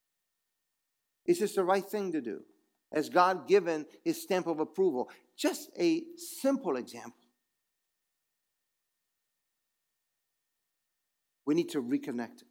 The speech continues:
to his voice. I'm not, guys, please don't get me wrong here. I'm not here to steal your, your dream for great ministry opportunity, but you know what?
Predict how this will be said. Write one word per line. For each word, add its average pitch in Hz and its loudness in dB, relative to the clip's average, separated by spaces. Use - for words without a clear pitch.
to 110 -14
his 104 -8
voice. - -12
I'm 185 6
not, 247 2
guys, 170 2
please 185 -2
don't 190 4
get 208 4
me 170 0
wrong 131 0
here. 117 -2
I'm 175 4
not 233 2
here 202 4
to 156 0
steal 185 0
your, 139 0
your 143 0
dream 180 0
for 151 0
great 160 2
ministry 175 2
opportunity, 185 0
but 165 0
you 175 4
know 196 4
what? 220 2